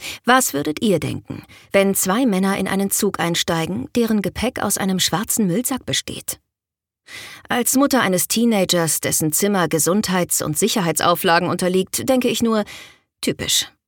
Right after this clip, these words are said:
Habt ihr nicht mal eine Reisetasche, Jungs? Sie sind laut und übermütig, machen lauter Blödsinn und haben den Zug gerade noch erreicht.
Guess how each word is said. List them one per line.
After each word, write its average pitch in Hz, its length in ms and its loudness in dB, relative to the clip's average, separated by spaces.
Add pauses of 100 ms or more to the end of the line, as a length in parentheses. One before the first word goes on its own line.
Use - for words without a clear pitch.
(140)
Habt - 160 -4
ihr 240 60 4
nicht 196 180 2
mal 151 140 0
eine 107 180 -4
Reisetasche, 190 540 2
Jungs? 185 380 0 (880)
Sie 247 160 4
sind 262 200 2
laut 254 280 4
und 190 140 -2
übermütig, - 920 -4
machen 170 200 0
lauter 170 320 2
Blödsinn 143 500 -2 (380)
und 233 160 2
haben 240 200 6
den 226 160 2
Zug 226 240 0
gerade 240 320 2
noch 202 160 -2
erreicht. 139 500 -8